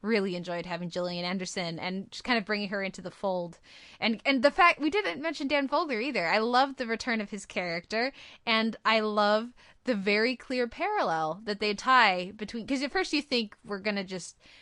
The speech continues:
be making fun of or pitying this Dan Vogler character, and then Hannibal says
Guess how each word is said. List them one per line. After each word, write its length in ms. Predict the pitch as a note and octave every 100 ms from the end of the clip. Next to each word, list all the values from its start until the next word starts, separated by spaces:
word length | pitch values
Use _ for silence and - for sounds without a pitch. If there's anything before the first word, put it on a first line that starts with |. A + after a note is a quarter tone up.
| _
be 440 | - F#3+ F3 D#3+ - _ -
making 380 | G#3+ G#3+ A3
fun 320 | G#3 - A3+ G#3+
of 180 | G3+ F#3+
or 100 | F#3
pitying 800 | - A3 G3+ G3 F#3 F3+ F3 -
this 160 | F#3+ -
Dan 180 | F3+
Vogler 320 | E3+ G3+ G3 F#3
character, 420 | G#3 F3+ - F#3+
and 180 | - B3
then 120 | D4
Hannibal 400 | E4 G4+ G4+ E4
says 260 | F4 D4+